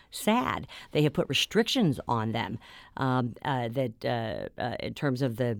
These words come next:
the kind of weaponry they can use, um, how they protect themselves. Uh, those police officers, because of, of the defunding and the, and the disrespect and, and such, have moved out to the county,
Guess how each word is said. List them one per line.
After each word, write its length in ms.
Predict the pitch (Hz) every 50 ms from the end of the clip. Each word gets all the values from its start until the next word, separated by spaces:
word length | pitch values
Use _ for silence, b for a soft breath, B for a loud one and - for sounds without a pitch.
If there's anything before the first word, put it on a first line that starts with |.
| 104 -
the 120 | - 117
kind 220 | 107 - 147 143 127
of 60 | 113
weaponry 420 | 135 160 - 214 190 185 196 190
they 160 | 180 190 185
can 160 | - - 190 185
use, 480 | 185 185 190 202 220 247 240 - - -
um, 280 | - 120 113 113 110 110
how 280 | 113 113 143 147 151 147
they 100 | 147 135
protect 400 | - 131 - - 180 180 - -
themselves. 640 | 143 127 - - 170 165 170 185 214 226 214 - B B B B B B B B -
Uh, 260 | - 117 113 110 110
those 340 | 110 123 151 147 147 143 -
police 420 | - - 135 139 143 165 151 - 175
officers, 580 | 160 156 - 170 147 - 190 190 208 220 190
because 460 | 160 147 - - - - 202 226 202
of, 240 | 196 175 156 147 147 - -
of 120 | 143 139
the 80 | 147 139
defunding 500 | 139 135 - - 147 143 143 147 143 143
and 120 | 131 127
the, 120 | 131 123 - -
and 180 | 127 131 127
the 140 | 127 123 117
disrespect 640 | 113 113 143 135 - - 135 - - 143 135 131 -
and, 320 | 135 123 123 127 120 117 - -
and 120 | - 127
such, 360 | - - 139 135 151 - - B B B B B B
have 160 | B 165 160
moved 240 | 151 165 170 151 151
out 100 | 123 117
to 80 | -
the 80 | - -
county, 460 | - 180 180 196 214 226 233 247 -